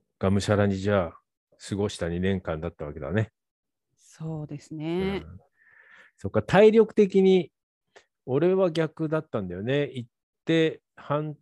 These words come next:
Speaker 1: 年ぐらいまでになんかも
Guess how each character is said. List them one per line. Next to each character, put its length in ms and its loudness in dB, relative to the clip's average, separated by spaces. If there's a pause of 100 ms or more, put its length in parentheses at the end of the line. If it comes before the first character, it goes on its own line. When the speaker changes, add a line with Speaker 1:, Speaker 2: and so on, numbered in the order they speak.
(160)
Speaker 1:
年 320 -6
ぐ 160 -2
ら 160 6
い 200 2
ま 240 -4
で 200 -6
に 220 -10
な 120 -6
ん 120 -8
か 200 -8
も 340 -2